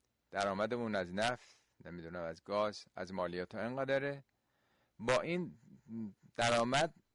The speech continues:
می‌تونیم این کارهای عمرانی رو انجام بدیم. یعنی تو هر کشور دنیا هم اینطور است، همه جا هم اینطوره. یعنی یه سازمانی باید باشه از کارشناسا، متخصصین مملکت. سازمان برنامه هم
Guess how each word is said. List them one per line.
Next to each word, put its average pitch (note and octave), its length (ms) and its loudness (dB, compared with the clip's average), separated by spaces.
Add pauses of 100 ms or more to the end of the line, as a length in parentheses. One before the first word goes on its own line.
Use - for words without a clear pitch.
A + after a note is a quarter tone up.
(600)
می‌تونیم D3 340 -4
این D3+ 80 -6
کارهای C3 420 4
عمرانی A2 440 2
رو A#2+ 100 4
انجام G2+ 360 2
بدیم. F2 300 -8 (380)
یعنی B2 240 0
تو D3+ 120 0
هر E3+ 160 4
کشور D3+ 420 0
دنیا D3+ 340 2
هم G#3+ 80 2
اینطور C#3+ 280 0
است، F2+ 360 -4
همه G#3 340 6
جا D#3+ 140 4
هم A#2+ 120 4
اینطوره. G#2 460 -4 (880)
یعنی B2 200 2
یه E3+ 120 4
سازمانی A#2+ 680 4
باید A2+ 220 4
باشه D#3 340 -2
از A#2 180 0
کارشناسا، G#2+ 720 0
متخصصین G2+ 1000 -4
مملکت. C#3 600 0 (260)
سازمان F#2+ 420 -2
برنامه F#2 440 2
هم C3 200 -2